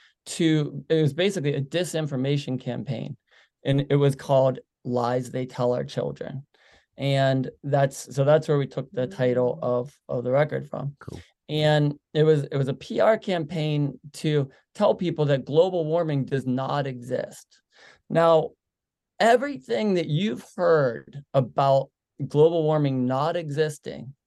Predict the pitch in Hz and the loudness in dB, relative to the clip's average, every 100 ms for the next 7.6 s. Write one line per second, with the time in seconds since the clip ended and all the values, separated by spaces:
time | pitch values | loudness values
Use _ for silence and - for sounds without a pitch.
0 | _ _ _ _ - 156 - - 269 359 | _ _ _ _ 2 2 0 -4 -2 -2
1 | 311 262 233 165 - - _ _ _ _ | 0 2 2 2 -2 -10 _ _ _ _
2 | _ _ 143 _ 143 - 185 185 170 165 | _ _ -16 _ -14 -2 2 2 2 2
3 | 147 135 127 139 143 - - - - _ | 4 4 2 -2 -6 -14 -12 -14 -14 _
4 | _ _ - _ _ - 165 160 160 160 | _ _ -20 _ _ -2 4 4 4 2
5 | 147 214 220 233 - - 175 165 143 160 | 0 -2 0 -2 -2 -4 -2 -2 2 2
6 | 147 135 - _ - 147 151 139 135 135 | 2 0 -6 _ -4 2 2 2 0 -2
7 | 165 175 185 180 170 147 | 0 0 -2 -4 -8 -8